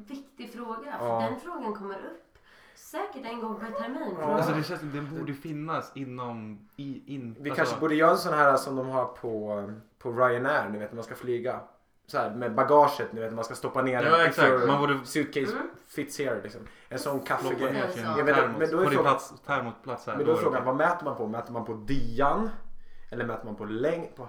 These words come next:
Speaker 2: höjd? Alltså, det är så här, eller ska man
Speaker 1: Alltså,
Speaker 2: ha ett
Speaker 1: jag tänker att man
Speaker 2: universalmått?
Speaker 1: skulle kunna ha som en box eller en godtyckligt föremål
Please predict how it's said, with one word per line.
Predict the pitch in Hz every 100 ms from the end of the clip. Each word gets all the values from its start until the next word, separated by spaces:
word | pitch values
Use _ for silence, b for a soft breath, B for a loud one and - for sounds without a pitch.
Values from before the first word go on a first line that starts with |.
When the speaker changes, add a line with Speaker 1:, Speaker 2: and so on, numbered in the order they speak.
| -
Speaker 2:
höjd? | 165 180 -
Alltså, | 147 151
det | 139
är | 139
så | 151
här, | 123
eller | 135
ska | 143
man | 139
Speaker 1:
Alltså, | 269
Speaker 2:
ha | 269
ett |
Speaker 1:
jag | 277 302
tänker | 320
att |
man | 294
Speaker 2:
universalmått? | - - 226 202 131 - -
Speaker 1:
skulle | - -
kunna | 233 226
ha | 208 202 190 185 - b b
som | - 202 190
en | - 185 175 170 170 165
box | 185 247 - - - -
eller | 180 180 165 156
en | 156 151 139 - -
godtyckligt | 180 175 160 160 160 -
föremål | 156 147 -